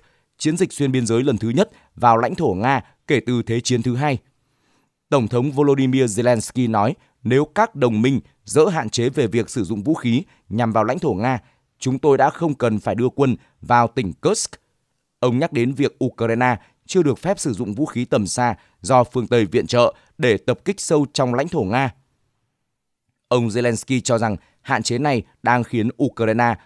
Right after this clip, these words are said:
mất dần khả năng chống đỡ các đợt tấn công của Nga, đặc biệt là ở hai cửa ngõ chiến lược Pokrovsk và Toretsk tại Donetsk. Tuy nhiên, các đồng minh của Kiev còn chia rẽ về nhiều vấn đề. Anh và Pháp ủng hộ,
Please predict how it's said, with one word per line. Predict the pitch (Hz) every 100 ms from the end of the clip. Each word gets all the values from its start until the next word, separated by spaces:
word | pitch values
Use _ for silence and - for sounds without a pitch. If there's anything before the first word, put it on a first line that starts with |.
| _
mất | 139 220 110
dần | 127 123
khả | - 107
năng | 113 120
chống | 123 123
đỡ | 135 -
các | 190
đợt | 156 113
tấn | 113 117
công | - 135 120
của | 127 104
Nga, | 85 120 135 - _ _ -
đặc | 127
biệt | 143 131
là | 127
ở | - 123 95
hai | 101 156
cửa | - 107
ngõ | 113 139
chiến | 131 135
lược | 120 - _ _ -
Pokrovsk | 151 - 131 208 - - _ _
và | 78 120
Toretsk | 113 - 123 160 - - - _ -
tại | 123 - 127
Donetsk. | 117 127 190 - - _ _ _ _ _
Tuy | 120
nhiên, | 123 127 98 _ _
các | 151 190
đồng | 123 117 113
minh | 131 120
của | 131 107
Kiev | - 123 160 - _ _ -
còn | 127 117
chia | 151
rẽ | 135 151
về | 123 123
nhiều | 110 110
vấn | 98 123
đề. | 139 104 - _ _ _ _ _
Anh | 120 120
và | 110 107
Pháp | 175 -
ủng | 160 101
hộ, | 113 131